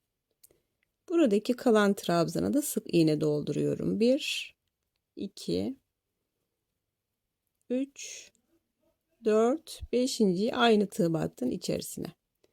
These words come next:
Ee, üç tane yapacağım bu şekilde buraya. İki tane tek pıtırcıklı yapıyoruz. Üç tane üç pıtırcıklı. Tekrar iki tane tek pıtırcıklı. Çimen bu şekilde ilerliyor.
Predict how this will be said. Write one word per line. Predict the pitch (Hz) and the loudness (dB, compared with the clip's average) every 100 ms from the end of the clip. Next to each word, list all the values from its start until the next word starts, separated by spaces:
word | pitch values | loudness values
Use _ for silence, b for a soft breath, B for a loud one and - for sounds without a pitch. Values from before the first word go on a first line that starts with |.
| _ _ _ _ _ _ _ _ - | _ _ _ _ _ _ _ _ -8
Ee, | 214 214 214 220 - | -2 2 2 2 -2
üç | 349 - | -6 0
tane | 311 247 202 | 4 6 6
yapacağım | 175 190 156 180 190 | 4 2 0 2 2
bu | 190 | 2
şekilde | 180 170 170 165 160 | 0 -2 -4 -2 -2
buraya. | - 160 196 247 370 _ _ _ _ _ _ _ _ _ - | 0 0 0 -2 -4 _ _ _ _ _ _ _ _ _ -12
İki | 311 381 | -6 -2
tane | 359 302 285 311 370 | 2 4 4 2 2
tek | 320 302 | 0 0
pıtırcıklı | - 233 202 208 196 | 4 4 6 2 2
yapıyoruz. | 190 180 - 185 214 330 - | 2 2 2 2 2 -2 -2
Üç | 311 330 - | -4 -4 0
tane | 240 220 226 320 370 _ _ _ - | 2 4 4 2 -2 _ _ _ -4
üç | 233 - | -4 -4
pıtırcıklı. | - 165 165 156 160 - 269 330 | -6 -2 -2 0 -4 -2 -2 2
Tekrar | 277 254 165 160 | 2 4 2 0
iki | 208 - | -2 -6
tane | - 175 160 233 | -6 -4 0 0
tek | - 202 - | 2 2 0
pıtırcıklı. | - 170 165 156 - 262 349 b b b b - | -6 -4 -2 -6 -4 -6 -6 b b b b -6
Çimen | 330 311 330 359 | 0 4 6 4
bu | 330 | 4
şekilde | 240 208 190 170 180 | 4 4 0 -2 2
ilerliyor. | 220 220 190 170 170 220 339 | 4 6 4 4 4 2 0